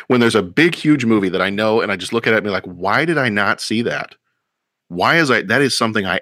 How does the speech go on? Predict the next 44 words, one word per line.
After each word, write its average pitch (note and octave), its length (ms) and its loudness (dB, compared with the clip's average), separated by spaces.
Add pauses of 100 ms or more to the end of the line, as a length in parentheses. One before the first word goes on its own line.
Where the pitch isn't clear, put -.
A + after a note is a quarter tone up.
absolutely, G2+ 440 0
I B2 60 2
would C3 100 4
have D#2+ 140 0
rushed G#2 320 0
out F#2+ 140 0
to F#2+ 60 -10
the F2 120 -6
theater A2+ 320 2
to F2 80 -2
go G2 180 0
see - 160 -4
it F#2 100 0
the D#2+ 100 -6 (120)
day G#2 220 4
it F#2 140 -2
came E2+ 260 -4
out." A#2 340 0 (640)
And F#2+ 180 -2
then F#2 140 -2
I F2 60 0
usually G2 300 0
look F2+ 140 -6
to F2 60 -8
see G2 80 -4
what D#2 160 -4
year F#2+ 160 2
it G#2 100 -2
came A2+ 160 0
out. A#2 120 2
And E3+ 100 -4
I'm G#2+ 80 -2
like, E2 180 -6
"Oh, D#2 200 -6 (380)
it E2+ 260 -6
was E2 160 -6 (160)
one F2+ 160 -2
of D#2+ 60 -4
the D#2+ 60 -4
years D#2+ 200 -4
the - 60 -20
kids - 180 -2
were - 80 -6
born." C2+ 220 -8